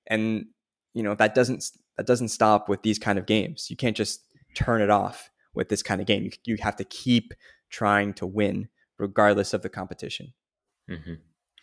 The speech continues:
Speaker 2: And then this weekend we have Aston Villa at home, I believe.
Speaker 1: Yeah, another, another really, really interesting game. Aston Villa, um, you know, still a decent record, uh,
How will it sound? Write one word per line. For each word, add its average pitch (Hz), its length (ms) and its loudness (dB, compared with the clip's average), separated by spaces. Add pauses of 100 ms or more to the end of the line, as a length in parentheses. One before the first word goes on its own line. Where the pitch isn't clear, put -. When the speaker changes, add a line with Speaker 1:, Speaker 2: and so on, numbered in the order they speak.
(360)
Speaker 2:
And 98 180 -4
then 98 180 2
this 90 200 2
weekend 101 460 4
we 90 120 4
have 87 180 2
Aston 85 380 0
Villa 87 460 4
at 90 140 -2
home, 90 280 -2 (220)
I 85 100 -6
believe. 95 420 -2 (380)
Speaker 1:
Yeah, 113 280 2 (260)
another, 117 680 4 (260)
another 120 300 8
really, 117 280 6
really 113 320 6
interesting 110 360 -2
game. 107 340 2 (500)
Aston 113 380 0
Villa, 117 440 8 (140)
um, 101 640 2 (500)
you 107 140 4
know, 98 320 4 (320)
still 208 560 4
a 160 80 0
decent 143 460 0
record, 107 520 4 (180)
uh, 101 440 4